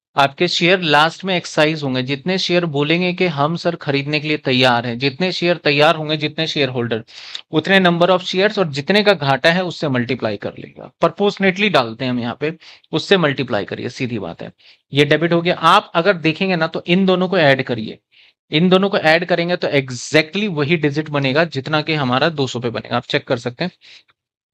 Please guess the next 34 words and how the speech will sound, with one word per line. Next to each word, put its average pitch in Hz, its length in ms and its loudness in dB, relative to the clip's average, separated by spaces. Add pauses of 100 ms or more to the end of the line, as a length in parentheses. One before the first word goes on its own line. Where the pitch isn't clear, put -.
(180)
कितनी 175 220 2
बार 160 120 4
debit 123 260 0
हुआ। 113 160 -4
देखिए, 120 360 -4 (880)
दस 147 240 2
लाख 165 240 2
अस्सी 156 240 -4
हजार 180 380 2 (480)
और 139 160 0
तीन 147 220 0
साठ, 110 340 -2 (1200)
एक 175 200 6
करोड़ 165 220 4
अस्सी, - 280 -6 (180)
आठ 127 260 2
लाख 101 260 -6 (880)
प्लस 139 220 0
थ्री 135 160 -4
सिक्सटी, 127 340 -10
तो - 520 -12
ये 170 80 4
बन 175 200 2
रहा 185 200 4
है 214 280 -2 (680)
एक 175 280 2
करोड़ 175 280 2
ग्यारह 139 340 2
सोलह। 117 300 -2
अब 147 260 -4
इन 180 140 0
सबको 180 320 -2
आप 160 160 2
जोड़िए, 143 420 -4